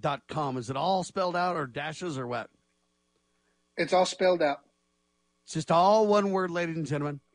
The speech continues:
Speaker 1: All spelled out. The main heading, upcoming events. Stay up to date. Get involved,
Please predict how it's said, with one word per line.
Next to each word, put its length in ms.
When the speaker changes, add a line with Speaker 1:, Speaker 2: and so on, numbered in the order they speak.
Speaker 1:
All 400
spelled 480
out. 300
The 80
main 240
heading, 420
upcoming 600
events. 760
Stay 320
up 140
to 100
date. 360
Get 160
involved, 600